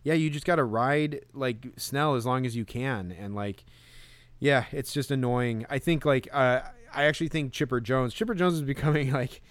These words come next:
a, a guy who's, he's getting in my, like, good, you know,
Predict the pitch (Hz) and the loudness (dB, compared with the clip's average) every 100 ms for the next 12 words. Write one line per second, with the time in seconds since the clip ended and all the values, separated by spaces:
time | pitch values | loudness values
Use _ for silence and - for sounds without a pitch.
0 | - - - 131 127 - - 135 120 120 | -20 -20 -8 -6 -6 -8 -10 -6 -2 2
1 | 127 127 120 110 113 117 127 113 151 135 | 4 2 0 -4 -6 -4 -4 0 0 0
2 | 123 113 107 90 92 120 117 110 - 117 | -2 -2 -4 -4 -4 -4 -4 -12 -14 -10
3 | 104 107 | -10 -10